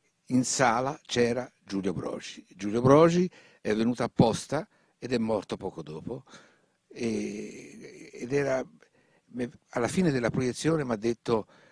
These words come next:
"È il mio film più bello, ma anche il vostro film è più <laughs> bello". E, e, e, e,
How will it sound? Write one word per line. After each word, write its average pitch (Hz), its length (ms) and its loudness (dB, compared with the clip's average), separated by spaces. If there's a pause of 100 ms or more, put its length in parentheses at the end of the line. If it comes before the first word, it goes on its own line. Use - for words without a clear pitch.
(680)
"È - 140 -14
il 90 260 -10 (120)
mio 113 540 -4
film 123 460 -8
più 104 140 -6
bello, 95 440 -2
ma 123 400 0
anche 160 300 -2
il 131 120 -6
vostro 92 420 -4
film 76 260 -14
è 73 40 -16
più 98 180 -14
<laughs> - 0 -
bello". - 560 -10 (720)
E, - 400 -4
e, 156 220 -8
e, 156 240 -10
e, - 140 -12